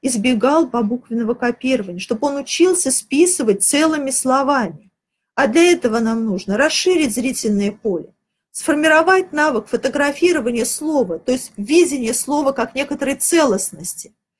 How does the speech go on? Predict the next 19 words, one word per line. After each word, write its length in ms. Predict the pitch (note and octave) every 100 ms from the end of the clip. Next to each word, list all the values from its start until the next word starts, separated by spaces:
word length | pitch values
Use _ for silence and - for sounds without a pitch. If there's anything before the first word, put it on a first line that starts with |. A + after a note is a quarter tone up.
| _ _ _
формировать 680 | A3 C4+ D4 D#4+ F4 F4 -
навык 400 | D4+ D#4+ C4+ -
понимания 920 | C4 D4 D#4 D#4+ D4 G#3+ F3 - D#3
того, 300 | - A3 C#4
что 300 | D4+ - E4+
ты 120 | F4+ D4
прочитал, 720 | C4 B3+ - G3 - E3 - _ _ _ _ _ _ _ _
фор-, 260 | - D4 F#3+
развивать 580 | C#4+ C4 E4 E4 C#4+ -
привычку 560 | C#4 D4 D4+ - -
пропевать 600 | F3+ G#3+ G#3+ D4+ E4 B3
слово, 480 | - - F3+ D3+ - _ _ _ _ _ _ _ _ _
формировать 640 | - A#3+ D4 D#4 E4+ E4 -
навык 380 | D4 D4+ A3+ -
перечитывания 920 | B3 B3+ B3+ - D#4 - F#3 F3 F3
того, 420 | - A3+ C4+ G4+
что 400 | G4 - - F#4
ты 160 | G4+ E4
написал. 640 | D4 C#4+ C4+ - G3+ -